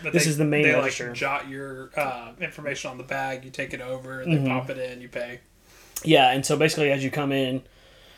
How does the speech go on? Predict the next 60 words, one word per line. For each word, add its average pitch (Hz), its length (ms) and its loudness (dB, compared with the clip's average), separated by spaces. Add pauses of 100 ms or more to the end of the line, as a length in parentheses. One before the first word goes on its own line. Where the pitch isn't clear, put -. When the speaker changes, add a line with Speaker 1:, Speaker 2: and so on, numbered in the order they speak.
(180)
Speaker 2:
uh, 123 240 4 (1000)
easy 170 300 6
peasy 147 260 2
to 131 80 0
see, 135 320 2
okay, 127 240 0
where 135 160 4
the 127 80 2
counter 120 300 -2
is 117 120 -6
to - 80 -4
order 131 180 -4
your 113 100 -4
Speaker 1:
Mm-hmm. 131 120 -10
Speaker 2:
taco. 101 220 -14
It's 143 220 -2
just 147 220 -2
there 143 180 4
on 135 100 0
the 117 60 -6
right, 117 320 -2 (160)
a 143 40 -6
little 123 160 -2
bit 131 200 -4
past 120 260 -2
the 113 60 -10
register. 110 560 -4 (300)
Um, 120 280 0
grab 135 380 2
whatever 131 320 0
else 123 220 -2
you 123 60 -8
need. 117 420 -6 (640)
Take 156 200 4
a 160 40 0
minute 143 420 0
to 131 100 -6
read 127 240 -2
the 147 60 0
menu. 156 280 2
If 147 140 0
you're 135 80 -2
not 175 80 2
Speaker 1:
Yeah. 143 100 4
Speaker 2:
just 135 140 -2
gonna 160 160 4
get 147 100 0
a 135 60 0
taco, 131 500 -4
they 127 140 -2
have 135 180 -6
a 127 60 -2
lot 117 240 -4
of 110 60 -8
options. 104 360 -10
We 120 80 -12
mentioned 120 340 -6
Speaker 1:
Yeah. - 80 0
Speaker 2:
tortas, 113 380 -8
quesadillas, 110 720 -8